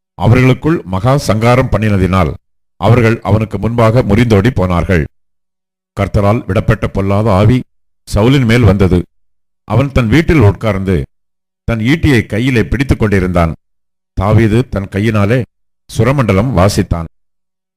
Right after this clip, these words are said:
அப்பொழுது சவுல் தாவீதை ஈட்டினாலே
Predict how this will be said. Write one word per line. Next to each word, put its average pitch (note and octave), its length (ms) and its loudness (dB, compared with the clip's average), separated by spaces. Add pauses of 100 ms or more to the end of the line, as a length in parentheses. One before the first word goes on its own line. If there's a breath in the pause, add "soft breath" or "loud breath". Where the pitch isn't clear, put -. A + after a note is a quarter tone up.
(180)
அப்பொழுது C3+ 420 -2
சவுல் G#2+ 340 0 (640)
தாவீதை G2+ 520 -2
ஈட்டினாலே G2+ 680 -2